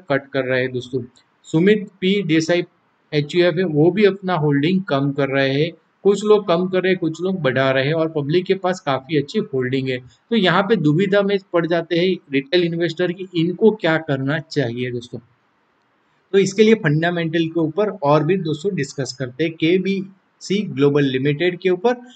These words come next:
जहाँ पे एनएसई का code है केबीसी Global। पहले तो ये Karda Group construction दोस्तों जो है वही कंपनी है, तो एक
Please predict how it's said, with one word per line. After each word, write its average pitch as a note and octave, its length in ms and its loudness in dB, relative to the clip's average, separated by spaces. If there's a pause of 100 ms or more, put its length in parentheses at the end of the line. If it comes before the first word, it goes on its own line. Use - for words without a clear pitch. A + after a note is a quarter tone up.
(160)
जहाँ D3 240 4
पे E3+ 200 -6
एनएसई F#3+ 320 -2
का F#3 120 0
code D#3+ 280 0
है F3 100 2
केबीसी C#3+ 580 -2
Global। B2+ 460 -4 (240)
पहले F#3+ 260 6
तो A3+ 120 0
ये G#3+ 200 0 (200)
Karda D3+ 380 2
Group E3+ 400 2 (300)
construction F3 680 -2
दोस्तों D#3+ 340 0
जो D3 140 0
है D#3+ 200 2 (340)
वही C#3 380 4
कंपनी F3 480 -4
है, F3 180 0
तो F#3+ 140 0
एक F#3+ 160 4